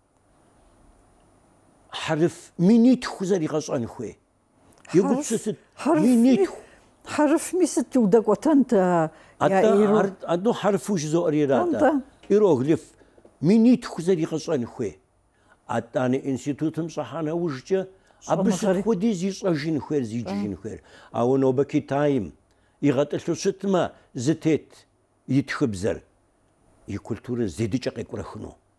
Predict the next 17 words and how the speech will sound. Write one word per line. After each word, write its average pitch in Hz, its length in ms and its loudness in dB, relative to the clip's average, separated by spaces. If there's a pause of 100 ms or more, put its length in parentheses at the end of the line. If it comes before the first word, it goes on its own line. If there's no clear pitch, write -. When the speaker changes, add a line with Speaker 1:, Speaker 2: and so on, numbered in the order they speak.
(140)
Speaker 2:
Антӏэ. 196 160 -10
Speaker 1:
Щыӏэжынукъым 208 640 0
Китайр, 135 520 -2
Китаю 165 400 -6
щытыжынукъым. 165 640 -8 (760)
Абы 123 220 -4
щхьэкӏэ 143 460 -4 (440)
дэ 185 340 2 (720)
ди 131 240 0
бзэр 120 300 0
зэдгъэкӏуэдрэ 110 880 -4
би 120 300 -4 (140)
дыкӏуэцӏрыхуа. 123 680 -4 (1080)
Нобэ 110 540 -2 (1080)
тӏэщӏэхыу 113 540 -6
щытмэ, 123 460 -10 (380)
дыкӏуэдыжыпэнэ. 113 800 -6